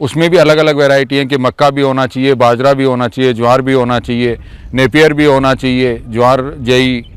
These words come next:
बरसीम, सारी चीज़ें जो हैं,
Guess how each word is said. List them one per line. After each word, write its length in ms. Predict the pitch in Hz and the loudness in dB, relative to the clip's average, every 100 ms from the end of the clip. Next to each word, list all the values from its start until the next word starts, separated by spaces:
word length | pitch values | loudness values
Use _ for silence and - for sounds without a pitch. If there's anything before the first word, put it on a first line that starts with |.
| - - - - - - 117 | -18 -18 -20 -20 -20 -6 -2
बरसीम, 480 | 127 - 135 123 101 - - - - | -2 0 -2 -4 -8 -20 -20 -8 0
सारी 260 | 135 190 | 2 2
चीज़ें 320 | 190 175 165 | -2 -4 -2
जो 120 | 147 135 | 0 -2
हैं, 240 | 123 | -2